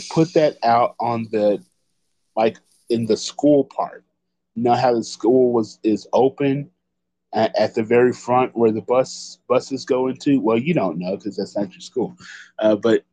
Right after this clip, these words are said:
it was open at the very front where the buses, you know, where kids got off the bus and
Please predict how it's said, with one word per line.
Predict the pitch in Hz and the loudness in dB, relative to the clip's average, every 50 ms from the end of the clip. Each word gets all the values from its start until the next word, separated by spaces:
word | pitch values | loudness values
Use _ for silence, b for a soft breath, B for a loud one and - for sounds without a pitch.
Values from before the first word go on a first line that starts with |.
| _ _ | _ _
it | - 139 | 2 4
was | 139 135 - - | 4 4 2 0
open | - 151 180 175 - 165 151 143 139 | 0 0 0 0 2 2 2 2 0
at | - 120 127 - | -4 -6 -6 -6
the | - | -6
very | 120 113 135 135 131 123 | 0 2 2 2 2 0
front | 110 - - 147 147 143 - 104 | -2 -4 -2 0 0 0 0 0
where | 113 120 107 | -2 0 0
the | 113 | -2
buses, | 101 - 135 147 151 - - 131 120 113 107 - - - _ _ _ _ _ _ | -2 0 0 0 0 0 -2 -2 -2 -2 -4 -8 -14 -20 _ _ _ _ _ _
you | 240 117 | -8 -6
know, | 117 110 110 | -6 -4 -2
where | 107 104 | -4 -4
kids | - - 135 127 120 - | -2 -2 -2 -2 -2 0
got | - 131 117 113 | -2 0 2 2
off | 113 113 104 - | 2 0 0 -4
the | 110 | -10
bus | 107 - 127 135 135 135 - - | -4 0 2 2 2 0 -2 -8
and | 104 98 | -14 -14